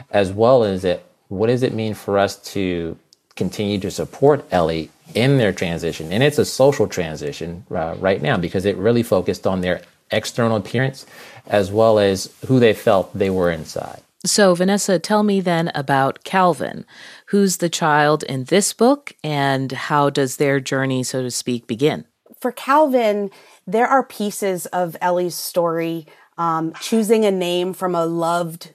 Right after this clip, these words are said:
Speaker 3: item that they have is something that Calvin does and also that Ellie did.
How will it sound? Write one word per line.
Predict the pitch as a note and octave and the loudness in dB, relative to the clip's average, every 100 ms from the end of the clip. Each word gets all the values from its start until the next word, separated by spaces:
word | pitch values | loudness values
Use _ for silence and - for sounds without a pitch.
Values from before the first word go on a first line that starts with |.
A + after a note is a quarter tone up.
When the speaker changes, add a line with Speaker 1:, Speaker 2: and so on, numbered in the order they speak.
| _ | _
Speaker 3:
item | E3 E3 E3+ F3 F3 | 0 2 0 -2 -2
that | F3 - | -4 -2
they | F3 | -4
have | D#3 D#3+ D#3 D#3 E3 D#3 | 0 0 2 2 -2 -6
is | D#3 | -8
something | D3+ E3 D#3 F3 E3+ | -4 -4 -2 -2 -2
that | E3 | -4
Calvin | - E3 D#3 D#3 E3 | -2 2 2 2 -2
does | D#3+ D#3 D#3+ D#3 | 0 0 -2 -4
and | E3+ D#3+ | -8 -6
also | E3 D#3 E3+ E3 | -4 -4 -2 -2
that | E3 E3+ | -2 -4
Ellie | D#3+ D3+ D3+ C#3 | -4 -4 -4 -6
did. | D3+ D3 D3 | -8 -8 -12